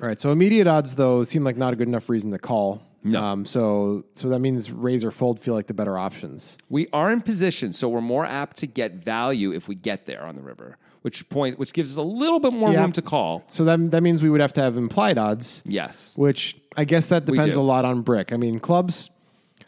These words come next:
Speaker 1: I, if Brick is doing a distribution-based strategy, he's going to have to call with some hands that are weaker than flushes if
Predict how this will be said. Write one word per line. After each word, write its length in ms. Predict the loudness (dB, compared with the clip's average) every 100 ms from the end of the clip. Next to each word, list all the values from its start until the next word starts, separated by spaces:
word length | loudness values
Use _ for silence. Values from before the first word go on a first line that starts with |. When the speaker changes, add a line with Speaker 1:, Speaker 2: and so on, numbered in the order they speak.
| -20 -14 0
Speaker 1:
I, 100 | 2
if 280 | 4 2 4
Brick 200 | 2 4
is 80 | 4
doing 260 | 4 4
a 40 | 4
distribution-based 1040 | 2 0 2 2 2 0 0 0 -6 -12
strategy, 360 | -4 -2 0 0
he's 120 | 2
going 180 | 4 4
to 40 | 4
have 100 | 0
to 60 |
call 200 | 2 4
with 80 | 4
some 140 | 2 0
hands 240 | 0 0
that 100 | 0
are 40 | 0
weaker 260 | 0 -2
than 160 | -2 -4
flushes 560 | -4 -4 -2 -4 -6 -10
if 300 | -10 -10